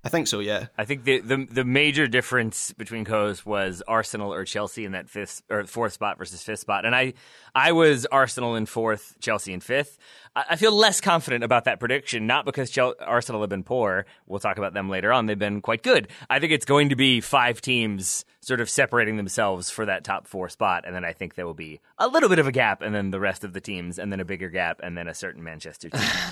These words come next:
Speaker 2: Uh, we will talk about them maybe, uh, in just a little bit. First, let's take one break, then we'll come back to talk more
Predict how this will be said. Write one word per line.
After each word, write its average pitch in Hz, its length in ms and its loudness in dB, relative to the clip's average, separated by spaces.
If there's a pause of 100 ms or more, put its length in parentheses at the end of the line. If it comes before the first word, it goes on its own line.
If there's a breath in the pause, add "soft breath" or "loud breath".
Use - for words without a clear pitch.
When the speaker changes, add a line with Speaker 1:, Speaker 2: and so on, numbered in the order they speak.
(160)
Speaker 2:
Uh, 147 320 4
we 196 220 2
will 202 100 6
talk 180 300 4
about 139 300 2
them 127 340 4 (160 soft breath)
maybe, 151 420 4 (180 loud breath)
uh, 131 200 4
in 131 80 2
just 139 240 2
a 143 40 -6
little 123 160 2
bit. 139 160 2
First, 151 240 2
let's 139 140 -4
take 135 180 -2
one 139 200 0
break, 127 200 0
then 117 100 -6
we'll 107 80 -4
come 113 160 -2
back 98 260 2
to 107 100 -6
talk 92 300 -2
more 90 420 -6